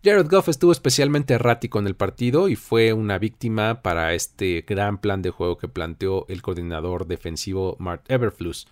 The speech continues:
el cual nunca dejó estar cómodo a Goff en la bolsa de protección. Un fumble, dos ofensivas que murieron en cuarta oportunidad,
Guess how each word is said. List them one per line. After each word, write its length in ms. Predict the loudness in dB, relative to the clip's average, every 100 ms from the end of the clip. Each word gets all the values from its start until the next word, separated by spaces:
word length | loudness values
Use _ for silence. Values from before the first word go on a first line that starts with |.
| _ _
el 140 | -8 0
cual 160 | 2
nunca 200 | 4 4
dejó 200 | 4 4
estar 260 | 0 -2 -2
cómodo 540 | -2 0 2 2 2
a 80 | 0
Goff 480 | -2 -2 -2 -2 -8
en 200 | -10 -8
la 100 | -6
bolsa 280 | -4 -4 -6
de 60 |
protección. 500 | -8 -8 -6 -4 -6 -8 _ _ _ _
Un 140 | -2 6
fumble, 460 | 6 8 6 6 2 _ _ _
dos 240 | 0 2 2
ofensivas 400 | 0 2 2 2
que 100 | 0
murieron 320 | 2 2 2
en 60 | 0
cuarta 240 | -2 -2
oportunidad, 720 | -4 -4 -4 0 4 4 2